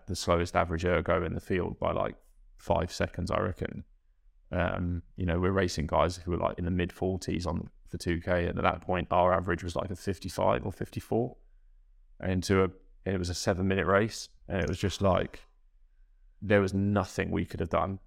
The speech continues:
Like, we put in, like, I have, I have literally one hundred percent confidence that we did everything we could have possibly done on the, on the day of the final. But everything that we needed to be good at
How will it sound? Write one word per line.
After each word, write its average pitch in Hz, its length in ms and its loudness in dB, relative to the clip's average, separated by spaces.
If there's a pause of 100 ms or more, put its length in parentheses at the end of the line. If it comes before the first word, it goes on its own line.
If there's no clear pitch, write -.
Like, 92 400 2 (220)
we 104 200 2
put 127 260 2
in, 92 380 2
like, 82 340 2 (960)
I - 60 2
have, 120 240 4
I 120 220 2
have 113 220 4 (180)
literally 107 480 2
one 95 160 4
hundred 101 180 0
percent 92 240 -2
confidence 82 440 -2
that 82 80 -6
we 90 100 2
did 87 320 0
everything 87 360 -2
we 92 140 0
could - 120 -8
have 80 100 -4
possibly 90 380 -2
done 85 200 -2
on 92 120 -6
the, 90 100 -4 (100)
on 90 140 0
the 87 80 2
day 90 160 2
of 82 80 0
the 85 80 -10
final. 85 480 -2 (640)
But 90 260 6
everything 95 560 2
that 92 80 0
we 92 180 2
needed 92 260 -2
to 87 60 -6
be 92 100 -2
good 90 180 0
at 87 260 -2